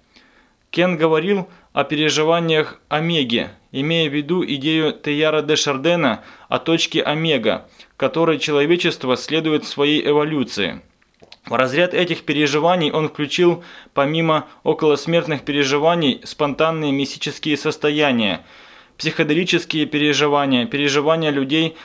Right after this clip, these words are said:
побывавших в контакте с Н Л О, а также такие самопроизвольные психодуховные кризисы или ситуации духовной скорой помощи, как пробуждение кундалини.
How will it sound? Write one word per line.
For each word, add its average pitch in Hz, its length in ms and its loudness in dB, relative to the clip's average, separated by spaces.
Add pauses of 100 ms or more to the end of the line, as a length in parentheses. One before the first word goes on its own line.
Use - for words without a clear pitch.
(120)
побывавших 143 540 2
в - 40 -12
контакте 151 500 -2
с - 120 -6
Н 147 140 0
Л 143 140 2
О, 117 240 2 (260)
а - 100 -4
также 156 440 0 (100)
такие 160 400 2
самопроизвольные 147 920 2
психодуховные 143 880 -2
кризисы 151 640 -2 (360)
или 147 180 2
ситуации 156 600 0
духовной 143 500 0
скорой 151 360 2
помощи, 156 460 0
как 135 240 0
пробуждение 143 680 0
кундалини. 143 760 -2